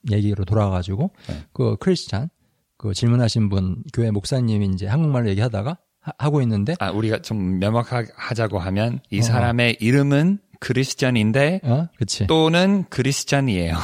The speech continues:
Speaker 2: <laughs> 그리스도인이에요.
Speaker 1: 아, 어, 어, Christian is Christian.
Speaker 2: 헷갈릴 수 있으니까.
Speaker 1: Christian is Christian.
Speaker 2: 네.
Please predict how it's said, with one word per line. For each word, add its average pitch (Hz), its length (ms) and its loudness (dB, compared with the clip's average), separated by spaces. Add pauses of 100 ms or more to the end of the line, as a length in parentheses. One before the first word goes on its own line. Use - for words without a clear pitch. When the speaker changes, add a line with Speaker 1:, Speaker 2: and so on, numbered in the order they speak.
(240)
Speaker 2:
<laughs> - 320 -16
그리스도인이에요. 123 840 2
Speaker 1:
아, 95 520 0
어, 78 140 4
어, - 100 -2
Christian 180 340 0
is 139 140 0
Christian. - 400 0
Speaker 2:
헷갈릴 131 220 2
수 - 140 -6
있으니까. 85 440 -8
Speaker 1:
Christian 156 380 0
is 104 140 -2
Christian. 110 460 -4 (120)
Speaker 2:
네. 85 240 -6